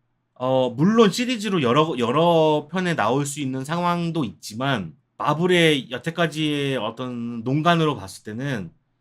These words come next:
일회성이지 않을까라는 생각도 들어요. 왜냐면은 일단 금액이 너무 많이 들어. 제작비에, 제작비에 절반 이상을 가져가는데 시리즈를 못할 것 같아.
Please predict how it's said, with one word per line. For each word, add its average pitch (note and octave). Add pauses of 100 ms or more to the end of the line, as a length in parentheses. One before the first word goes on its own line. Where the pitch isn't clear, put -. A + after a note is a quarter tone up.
(260)
일회성이지 G#3+
않을까라는 A#2+
생각도 B2+
들어요. F2
왜냐면은 C3 (440)
일단 -
금액이 A3
너무 B2
많이 A2+
들어. E2+ (320)
제작비에, D#3+ (320)
제작비에 D#3+ (420)
절반 G3+
이상을 F#3
가져가는데 G2 (1700)
시리즈를 A#3+
못할 E3
것 A2
같아. E2+